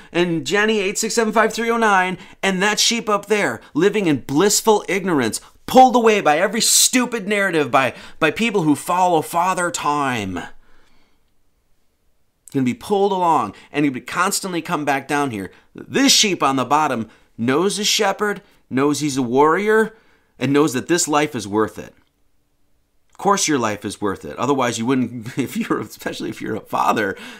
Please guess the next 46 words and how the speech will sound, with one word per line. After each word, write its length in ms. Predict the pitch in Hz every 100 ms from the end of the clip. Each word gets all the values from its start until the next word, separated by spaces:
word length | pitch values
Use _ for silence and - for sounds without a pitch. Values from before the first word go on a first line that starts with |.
| -
you 160 | 107 151
wouldn't 180 | 208 180
have 160 | 143
given 440 | 127 165 160 143 131 _ _
life 280 | 127 151 170
to 160 | - 151
an, 120 | 139 -
uh, 120 | 135
other 180 | 143 147
human 320 | 135 165 139
beings 300 | 139 190 143
if 120 | 107
you 60 | 104
didn't 160 | 101 98
think 160 | 92
it 40 | 95
was 180 | 90
worth 260 | 90 90 92
it, 80 | 92
if 100 | 113
you 80 | 123
didn't 180 | 117
think 180 | 110 104
this 180 | 104 -
life 200 | 95 90
was 120 | 82
a 60 | 85
gift. 360 | 85 78 - _ _ -
You're 100 | 139
like, 140 | 127 196
"Oh, 300 | 214 123 101
this, 360 | 143 214 -
even 260 | 185 202 208
though 140 | 147
all 220 | 135 190
the 60 | 214
pain, 280 | - 160 165
all 120 | 156
the 100 | 190
suffering, 400 | - 165 165 143
all 120 | 147
the 160 | 180 175
evil 220 | 165 151
in 80 | 139
the 80 | 131
world, 320 | 123 127